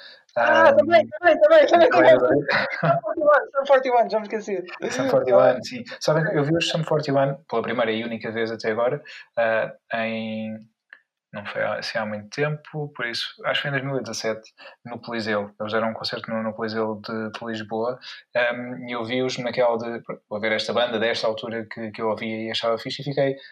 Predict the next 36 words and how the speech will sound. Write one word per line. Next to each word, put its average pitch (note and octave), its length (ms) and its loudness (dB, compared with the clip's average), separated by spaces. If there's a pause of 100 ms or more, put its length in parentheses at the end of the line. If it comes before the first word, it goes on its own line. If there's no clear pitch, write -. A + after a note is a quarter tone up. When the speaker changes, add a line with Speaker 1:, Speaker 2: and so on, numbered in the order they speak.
(140)
Speaker 2:
eh, B2+ 140 0
muito C3+ 300 -4
contente, C3 420 -2
porque B2+ 220 -6
primeiro D#3 300 -2
porque B2+ 260 -8
eles B2 100 -6
tinham B2 260 -6
um B2 80 -2
álbum A#2+ 280 -2
novo A#2+ 280 -6 (140)
que - 60 -10
é, G#2 200 -2 (220)
era G#2+ 240 -4
fixe, C3 480 -8
e G2+ 100 -6
é G2+ 60 -2
fixe, - 360 -12 (340)
dessa A#2+ 240 -4
altura, C3+ 420 -2
e C#3 600 0
porque C#3+ 140 -6
gostei D3 240 -2
de C#3+ 100 -2
os C#3 100 -4
ver, C#3+ 220 0
eh, C#3 340 -2
de C3 100 -6
os C3 120 -4
ver C3+ 140 -2
em C#3+ 120 -2
palco. D3 300 -2 (280)
E, A2+ 300 -2
hum, A2+ 380 -4
e A2+ 160 -10
prova A#2+ 340 -2